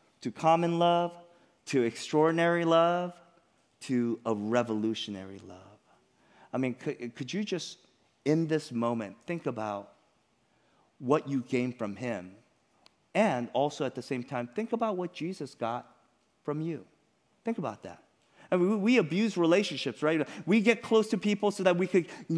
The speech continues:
get the popularity, we could get the fame, we could get the goods, we could get the companionship. We do these things so that we could get these things.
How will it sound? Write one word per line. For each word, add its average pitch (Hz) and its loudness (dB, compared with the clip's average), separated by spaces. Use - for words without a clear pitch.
get 202 6
the 214 6
popularity, 151 4
we 147 4
could 170 2
get 196 6
the 180 4
fame, 156 2
we 160 6
could 160 2
get 202 4
the 180 4
goods, 143 4
we 147 -4
could 160 0
get 196 4
the 190 0
companionship. 160 0
We 196 6
do 233 6
these 233 4
things 254 6
so 220 4
that 208 6
we 196 0
could 190 -2
get 254 6
these 214 -2
things. 247 4